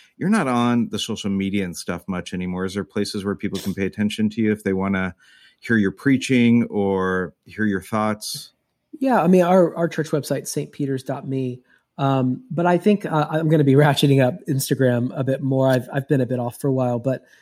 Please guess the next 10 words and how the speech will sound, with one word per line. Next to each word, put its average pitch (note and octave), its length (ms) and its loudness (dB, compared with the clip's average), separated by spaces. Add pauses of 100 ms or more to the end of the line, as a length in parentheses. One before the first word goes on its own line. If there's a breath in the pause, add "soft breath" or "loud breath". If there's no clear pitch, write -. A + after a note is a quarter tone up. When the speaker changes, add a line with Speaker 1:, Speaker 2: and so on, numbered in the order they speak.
(160 soft breath)
Speaker 2:
it's C3+ 220 -2
A D#3 160 6
J C#3+ 320 4
underscore C3 560 0
Sherrill. C3 500 -2 (400 soft breath)
Um, B2+ 380 0
and E3 120 -2
I've E3 140 0
got B3+ 220 0
some, D#3 480 2